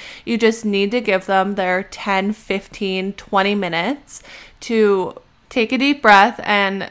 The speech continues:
collect their thoughts. And then you know that you guys are gonna come back together, you're gonna talk it through, you're gonna work through it, and you're gonna move on.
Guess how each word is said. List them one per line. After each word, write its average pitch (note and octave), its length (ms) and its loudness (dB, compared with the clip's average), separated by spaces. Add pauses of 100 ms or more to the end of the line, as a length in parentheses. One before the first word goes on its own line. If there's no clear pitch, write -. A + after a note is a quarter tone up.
collect G3 440 2
their A#3 160 -2
thoughts. - 560 -6 (320)
And B3 160 2
then C#4 100 4
you D#4+ 100 2
know C4+ 140 2
that B3 160 2
you A#3 80 -2
guys G#3+ 240 2
are A3 80 -2
gonna G#3+ 180 0
come G#3 240 -6
back A3 220 0
together, G3 400 -2
you're G3 160 -2
gonna G3+ 220 -4
talk G3+ 340 0
it A3 180 -6
through, F#3+ 260 -4
you're F#3+ 180 -6
gonna G3 200 -4
work F#3 380 -2
through F3+ 360 -4
it, E3+ 120 -2
and G3 140 -6
you're F#3+ 100 -4
gonna F3+ 220 -2
move E3+ 280 -8
on. C#2 380 -6